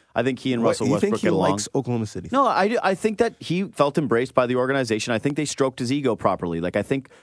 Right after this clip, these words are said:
Speaker 1: the meeting him at the airport and giving up assets to get him and bringing him to Oklahoma City and pitching him all year long and, and focusing on him as their number one option was a big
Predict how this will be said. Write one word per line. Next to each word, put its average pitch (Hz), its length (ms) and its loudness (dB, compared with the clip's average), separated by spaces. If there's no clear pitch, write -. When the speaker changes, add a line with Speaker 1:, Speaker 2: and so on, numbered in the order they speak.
Speaker 1:
the 110 100 0
meeting 143 300 2
him 151 120 0
at 143 120 0
the 131 140 0
airport 131 320 -2
and 98 160 -2
giving 131 240 0
up 143 160 0
assets 135 440 0
to 120 100 -2
get 131 240 0
him 98 200 -2
and 90 220 0
bringing 139 320 0
him 147 160 0
to 135 60 2
Oklahoma 127 400 -2
City 131 260 -2
and 90 120 -4
pitching 135 300 -2
him 131 120 0
all 123 160 2
year 120 180 0
long 113 340 2
and, 92 160 -4
and 117 200 0
focusing 151 640 0
on 123 180 2
him 156 300 0
as 123 140 -2
their 110 180 0
number 147 400 0
one 147 220 0
option 104 500 -2
was 131 380 0
a 117 260 0
big 143 500 -4